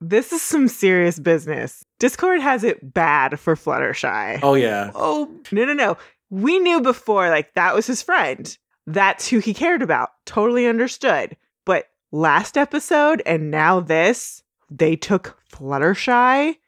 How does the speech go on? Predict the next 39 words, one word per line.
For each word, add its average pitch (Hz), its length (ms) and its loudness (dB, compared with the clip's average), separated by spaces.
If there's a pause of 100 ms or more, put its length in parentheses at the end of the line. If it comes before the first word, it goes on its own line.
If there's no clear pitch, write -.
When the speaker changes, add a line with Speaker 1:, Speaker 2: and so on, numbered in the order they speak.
(120)
Speaker 1:
He's 165 280 -2
gone. 131 400 -2
Speaker 2:
Yeah. 127 260 -8
Speaker 1:
He's 294 140 2
got 254 160 2
it - 60 -4
bad - 180 -8
for - 100 -20
Fluttershy. - 460 -10 (380)
Speaker 3:
Uh, 427 320 -4
I 480 380 2
don't - 120 -4
know 262 180 4
that 233 140 0
we 208 120 0
have 185 240 2
to 123 100 0
ship - 400 -2
it 151 160 -2
that 131 180 0
hard. 180 440 2
I 143 100 -2
think 175 300 -2
this 156 180 -6
is 147 360 -4 (320)
the 135 100 0
pony 160 500 0
that 139 300 0
Speaker 1:
I'm, 254 140 2
Speaker 3:
showed 160 200 2
him 151 220 0
Speaker 1:
I'm 480 120 2
not, 269 140 0
Speaker 3:
absolute 214 400 -2
friendship. 226 640 -2
Speaker 1:
I'm 359 260 2
not 494 220 0
shipping 170 540 -2
them. 143 300 -2